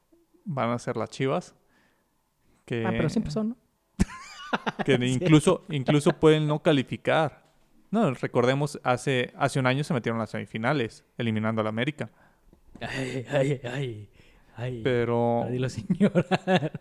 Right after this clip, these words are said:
Speaker 1: pero va a ser muy difícil que este torneo, a nada parece, siguen con Vucetich, pero no le traen los jugadores que quiere.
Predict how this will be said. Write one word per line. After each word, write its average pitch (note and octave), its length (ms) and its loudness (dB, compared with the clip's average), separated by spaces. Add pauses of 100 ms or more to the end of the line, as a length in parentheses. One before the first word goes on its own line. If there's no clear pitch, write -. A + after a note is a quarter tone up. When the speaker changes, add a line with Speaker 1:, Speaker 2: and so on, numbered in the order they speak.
(320)
Speaker 1:
pero C3+ 240 8
va C#3 80 8
a - 20 2
ser C#3+ 200 2
muy C#3+ 140 4
difícil C#3 380 -2
que - 80 -2
este B2+ 160 -4
torneo, A#2+ 680 0 (520)
a C#3+ 140 -6
nada C3+ 320 0
parece, A#2+ 680 2
siguen D#3+ 360 0
con B2+ 160 -4
Vucetich, B2+ 580 -2 (760)
pero B2 360 8
no C3 160 4
le D3 120 6
traen D3 320 2
los C#3 120 0
jugadores B2+ 420 6
que A2+ 120 -4
quiere. D#3 460 2